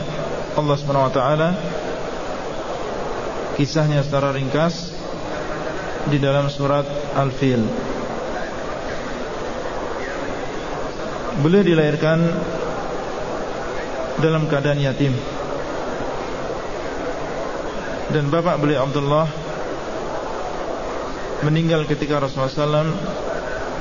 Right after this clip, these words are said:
masih di dalam perut ibunya. Allah Subhanahu wa taala berfirman,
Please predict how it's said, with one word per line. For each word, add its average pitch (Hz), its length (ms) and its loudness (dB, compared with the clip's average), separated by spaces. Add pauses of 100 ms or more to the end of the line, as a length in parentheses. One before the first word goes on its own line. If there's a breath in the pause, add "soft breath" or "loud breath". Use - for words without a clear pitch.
(640)
masih 151 320 2
di 147 80 0
dalam 143 320 4
perut 151 320 2
ibunya. 135 400 4 (2250)
Allah 160 240 4
Subhanahu 143 280 2
wa 139 40 -2
taala 143 160 2
berfirman, 151 560 4